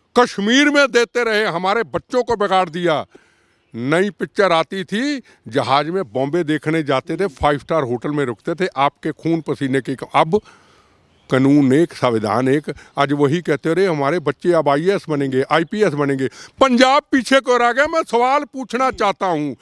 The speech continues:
इनके पीछे कौन है? खुल के कहते हैं वहाँ हमारे किसान आंदोलन में बच्चे,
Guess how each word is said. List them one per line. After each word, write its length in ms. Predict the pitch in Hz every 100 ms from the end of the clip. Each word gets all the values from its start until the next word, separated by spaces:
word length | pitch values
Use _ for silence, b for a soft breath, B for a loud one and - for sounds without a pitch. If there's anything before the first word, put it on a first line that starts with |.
| b b
इनके 260 | 226 262 262
पीछे 380 | 247 240 269
कौन 420 | 269 226 247 285 277
है? 360 | 220 247 185 - _ _ _ -
खुल 200 | 269 285
के 180 | 277 285
कहते 300 | 240 233 233
हैं 60 |
वहाँ 260 | 202 165 185
हमारे 300 | 165 170 190
किसान 460 | - 170 156 165 180
आंदोलन 360 | 160 165 170
में 140 | 165 135
बच्चे, 340 | 131 - 120